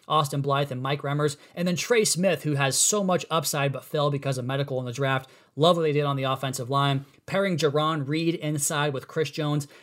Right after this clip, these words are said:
kinda seems unfair. They were both league leaders in pressures at specific positions last year, two eye and three techniques. That was from the Doug Farrar U S A Today article. So Reed and Jones causing havoc on the interior, getting pressure up the middle right away.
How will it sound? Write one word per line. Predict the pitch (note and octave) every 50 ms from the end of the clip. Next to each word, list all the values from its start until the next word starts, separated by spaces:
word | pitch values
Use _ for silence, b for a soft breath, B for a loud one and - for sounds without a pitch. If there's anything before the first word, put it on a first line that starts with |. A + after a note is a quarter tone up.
| B B
kinda | - D#3+ D#3+ F#3 F#3
seems | E3 - F#3+ F#3+ E3+ F3
unfair. | D#3 D#3+ E3+ D#3+ C#3+ - E3 D#3 D#3 D#3+ E3 D3 B B B B -
They | E3 E3+
were | D#3+ D3+ C3
both | A#2 - F3 E3+ F#3 F3+ -
league | C3 C3 D#3 F#3 F#3 D3
leaders | D3+ D#3 F3+ E3 D#3 D3+ C#3+
in | - - C#3 B2+
pressures | - - - F#3+ F#3+ C#3+ - E3 D3+ C#3+ C#3+ B B B B B
at | - C#3 C#3
specific | C#3 - - D3+ C#3+ - E3+ C#3+ D3+ D3 -
positions | C#3 B2 D3+ D#3 - D#3+ C#3+ C#3+
last | C#3+ D3 C#3+ C#3 -
year, | D#3 D3+ D3+ D3 C#3+ B B B B B
two | - - G3 F3 E3
eye | - C#3+ C#3+ C#3+
and | D3+ C3 B2+ C3+
three | - - E3 E3
techniques. | D3 - C#3+ C3+ C3 - C3 C3 C#3 C#3
That | - C3 C3
was | C3 B2+
from | - - C3
the | B2 A#2+
Doug | A#2+ C3 A#2+ - C3 C#3+ C3+
Farrar | - - C3 C3+ C3 C3+ C3
U | B2+ C3 C#3 C#3
S | C3 B2+ -
A | C3
Today | C3 - C3+ C3+ C#3 C#3+
article. | C3+ C3 B2+ B2+ B2 - C3+ C3 B2+ B B B B
So | - - D#3
Reed | C3 A#2+ C3+ D#3+ E3 E3+
and | D3+ C#3 B2+
Jones | A2+ D3+ D3 D3 D3+ D3 C#3 B B B B
causing | - - D3 C#3+ C3+ C#3
havoc | C3+ C3 C3+ C#3 C#3+ C#3+ C#3
on | C3+ C3 C3
the | B2+ A#2+
interior, | A#2 A#2+ - - F3 E3+ E3 D#3+ D#3+ E3 D3+ C#3+ - _
getting | - D3 C3+ B2
pressure | - - D#3 D#3 - - E3+
up | C3+ C3+
the | -
middle | C3+ C#3+ C#3+ C#3
right | C3 C3+ B2+ A#2+
away. | B2 C3 C#3+ C#3+ C#3+ C#3+ C#3+ C#3+